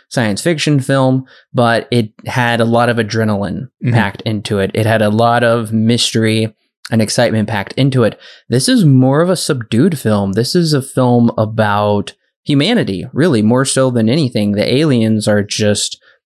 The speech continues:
Speaker 1: kind of the peripheral helpers
Speaker 2: Right.
Speaker 1: of essentially helping humanity get along, learning to love one another and appreciate the time we have, and not spend time, you know, duking it out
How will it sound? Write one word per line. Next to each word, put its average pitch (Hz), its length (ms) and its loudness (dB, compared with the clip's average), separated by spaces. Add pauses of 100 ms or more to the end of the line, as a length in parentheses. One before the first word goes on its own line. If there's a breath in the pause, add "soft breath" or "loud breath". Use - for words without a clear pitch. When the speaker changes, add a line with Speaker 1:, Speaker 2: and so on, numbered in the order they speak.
(120)
Speaker 1:
kind 117 240 2
of 110 240 0
the 107 380 0 (320)
peripheral 117 840 2
helpers 104 720 -2 (240 loud breath)
Speaker 2:
Right. 113 140 0
Speaker 1:
of 107 480 2
essentially 160 540 2
helping 131 460 2
humanity 120 520 2
get 113 180 0
along, 107 680 0
learning 117 420 0
to 110 200 0
love 135 260 2
one 110 140 2
another 101 640 -2
and 101 160 -2
appreciate 113 460 -2
the 113 80 -4
time 107 260 -2
we 101 120 -2
have, 120 360 -2 (420 loud breath)
and 139 120 2
not 185 160 0
spend 165 320 0
time, 143 600 2
you 123 100 4
know, 113 180 2
duking 123 480 2
it 110 140 2
out 104 360 0